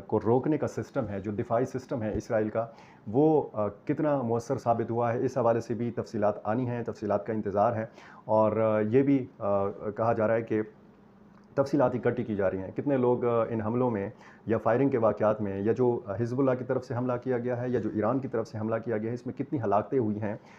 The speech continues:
آ، کتنا نقصان ہوا ہے، یہ ساری تفصیلات اکٹھی کی جا رہی ہیں۔ ڈیولپمنٹ سٹوری ہے، بریکنگ نیوز میں آپ کو دے رہا ہوں۔ ہنگامی، آ، طور پر میں نے تیاری کسی اور موضوع کے حوالے سے کی تھی، لیکن یہ،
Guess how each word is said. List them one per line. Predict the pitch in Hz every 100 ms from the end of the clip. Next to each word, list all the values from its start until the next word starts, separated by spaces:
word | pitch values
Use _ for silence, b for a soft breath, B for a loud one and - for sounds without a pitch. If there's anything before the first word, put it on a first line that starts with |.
| B B
آ، | 101
کتنا | 101 147 156
نقصان | 143 113 123 135
ہوا | 120 117
ہے، | 120
یہ | 120
ساری | - 131 139
تفصیلات | 120 - 101 98 -
اکٹھی | 113 117 110
کی | 101
جا | 98
رہی | 98
ہیں۔ | 107 131 B B B
ڈیولپمنٹ | 113 143 165 156
سٹوری | - 139 143
ہے، | 147 -
بریکنگ | 107 135 156 151
نیوز | 147 - -
میں | 123
آپ | 123
کو | 123 127 120 - 101
دے | 107
رہا | 123
ہوں۔ | 123
ہنگامی، | 104 107 123 135 127 -
آ، | 98
طور | 95 113
پر | 117
میں | 117 113
نے |
تیاری | 113 95 104 117
کسی | 120 107
اور | 120
موضوع | 123 117
کے | 117
حوالے | 110 98 104
سے | 110
کی | 104
تھی، | 120
لیکن | 120 110 110
یہ، | 107